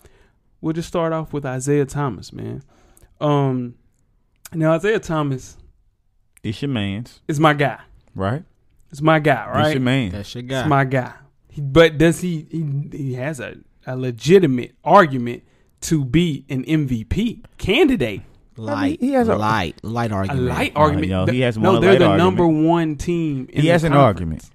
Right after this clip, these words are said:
Speaker 2: He has an argument.
Speaker 1: He's averaging twenty-nine points a game.
Speaker 2: Right.
Speaker 3: Okay.
Speaker 2: It's number three in scoring.
Speaker 1: Number, come on, man. Six dimes.
Speaker 2: He has an argument.
Speaker 1: Improved his field goal percentage.
Speaker 2: Right.
Speaker 1: Free throw percentage.
Speaker 2: Right.
Speaker 1: And three-point percentage.
Speaker 2: Most definitely. All career highs.
Speaker 1: Come on, man.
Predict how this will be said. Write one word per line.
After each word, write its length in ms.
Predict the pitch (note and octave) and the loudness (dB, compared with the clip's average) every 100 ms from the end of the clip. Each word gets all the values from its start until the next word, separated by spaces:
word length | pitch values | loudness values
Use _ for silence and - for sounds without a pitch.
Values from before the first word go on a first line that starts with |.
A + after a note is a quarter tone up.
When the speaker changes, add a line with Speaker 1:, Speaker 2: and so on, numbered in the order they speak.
| _ - | _ -4
Speaker 2:
He 100 | A#3+ | 0
has 120 | F#3+ | 2
an 100 | D3+ | 2
argument. 200 | A2+ A#2 | 0 2
Speaker 1:
He's 140 | E3 | 2
averaging 380 | D#3+ E3 C#3+ B2+ | 2 2 -2 -4
twenty-nine 600 | - F3+ F3 D#3+ D3+ C3+ B2+ | -4 -2 0 0 -2 -4 -4
points 320 | C#3+ B2+ - | -6 -6 -8
a 40 | A2 | -8
game. 400 | C#3 G#3 - - | -8 -8 -10 -12
Speaker 2:
Right. 280 | D2+ F2 A#2 | -8 -6 -6
Speaker 3:
Okay. 160 | A#2 - - | -10 -12 -16
Speaker 2:
It's 100 | F2 | -10
number 180 | F2+ | -8
three 180 | - G2+ | -6 -6
in 60 | A#2+ | -6
scoring. 400 | - A2+ B2+ F#3+ - | -6 -6 -6 -12 -6
Speaker 1:
Number, 220 | D3+ D3 | -2 -2
come 280 | - D#3 A#3 | -2 -2 0
on, 200 | G4+ B3+ | 0 0
man. 260 | F3 B3+ D4 | 0 -2 -4
Six 300 | - F#3+ D#3 | 0 0 2
dimes. 580 | D#3 G#3 D4 E4 F4 | 0 2 2 0 -4
Speaker 2:
He 160 | - B2+ | -6 -2
has 140 | F3 E3+ | -2 -2
an 60 | |
argument. 520 | F#2 G2 F#2+ G2 C3+ - _ D#3+ | -2 -2 -2 -6 -8 -12 _ -2
Speaker 1:
Improved 380 | E3+ G3+ G#3 D3+ | 2 4 4 0
his 120 | C#3+ | 0
field 220 | D#3+ E3+ | 2 2
goal 120 | F#3+ | 2
percentage. 520 | F#3+ - A3 B3 - | -2 -6 -6 -8 -12
Speaker 2:
Right. 340 | D#3+ F3 A2+ - | -8 -4 -4 0
Speaker 1:
Free 140 | D#3 | 0
throw 160 | E3+ F3+ | 2 0
percentage. 420 | F3+ G3+ A3 - | -2 -6 -8 -10
Speaker 2:
Right. 300 | E3 F2 C3 - | -8 -6 -6 0
Speaker 1:
And 260 | E3 C4+ - | 0 0 0
three-point 380 | F3+ E3 D3 | -2 -2 -8
percentage. 260 | B2+ B2 B2+ | -10 -12 -8
Speaker 2:
Most 160 | E2+ E2 | -6 -4
definitely. 340 | A2 G2+ - | -4 -4 -12
All 100 | D#2 | -14
career 280 | - G#2 A2 | -10 -8 -4
highs. 340 | C#3+ A#2+ - - _ | -4 -6 -8 -18 _
Speaker 1:
Come 220 | - D#3+ | -2 0
on, 260 | D#4 A#4+ E4 | 4 6 6
man. 200 | G3 | 4